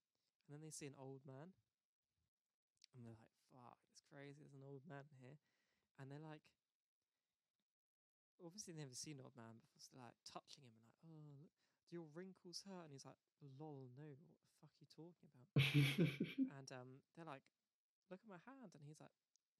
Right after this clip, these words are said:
Speaker 1: "That's cool, can I have a gem like that?" And he, they're like, "No." And he's like, "Oh, that's just so fucking rude. Christ." And, um, then his friend is on, like, a balcony. And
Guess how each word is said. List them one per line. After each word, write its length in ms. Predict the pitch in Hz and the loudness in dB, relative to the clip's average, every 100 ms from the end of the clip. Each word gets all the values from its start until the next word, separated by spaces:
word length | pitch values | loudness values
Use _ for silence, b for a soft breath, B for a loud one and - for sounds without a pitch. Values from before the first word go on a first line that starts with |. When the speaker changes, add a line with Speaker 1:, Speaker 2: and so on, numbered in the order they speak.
| - | -6
Speaker 1:
"That's 120 | - - | -6 -6
cool, 120 | 269 - | -10 -8
can 100 | 185 | -6
I 80 | |
have 120 | 254 226 | -6 -6
a 20 | 139 | -4
gem 160 | 127 | -4
like 100 | 120 | -6
that?" 140 | 139 151 | -8 -10
And 60 | |
he, 40 | 156 - | -12 -8
they're 120 | 139 | -6
like, 140 | 139 _ _ _ - 135 | -6 _ _ _ -20 -14
"No." 320 | 151 208 143 131 - _ _ _ _ | -8 -6 -8 -10 -20 _ _ _ _
And 60 | 143 | -8
he's 120 | 139 | -6
like, 160 | 131 131 _ _ | -8 -10 _ _
"Oh, 40 | 143 | -10
that's 180 | 135 170 | -4 -4
just 300 | - - - | 2 4 4
so 80 | 202 175 - - - | 0 -8 -14 -20 -20
fucking 340 | 185 - 135 120 117 - | -20 -18 -14 -14 -14 -6
rude. 440 | 165 220 143 - - _ _ _ _ _ - - | -4 -4 -6 -10 -20 _ _ _ _ _ -20 -16
Christ." 640 | 233 254 139 135 - - _ _ _ _ _ _ _ _ _ _ _ - | -12 -10 -10 -12 -16 -18 _ _ _ _ _ _ _ _ _ _ _ -8
And, 220 | 143 135 | -6 -4
um, 300 | 143 139 139 143 _ _ _ _ _ _ _ _ | -4 -6 -8 -14 _ _ _ _ _ _ _ _
then 140 | 165 180 | -2 0
his 160 | 160 - | -2 -6
friend 320 | - 208 156 175 - _ _ _ _ _ | -4 -4 -4 -8 -14 _ _ _ _ _
is 100 | 160 151 | -2 0
on, 120 | 147 | 0
like, 160 | 135 131 - | 0 -4 -12
a 60 | |
balcony. 520 | 139 151 170 - 247 247 _ _ _ _ _ _ _ 147 | -4 -2 -2 -4 -8 -8 _ _ _ _ _ _ _ -6
And 260 | 135 135 | -4 -6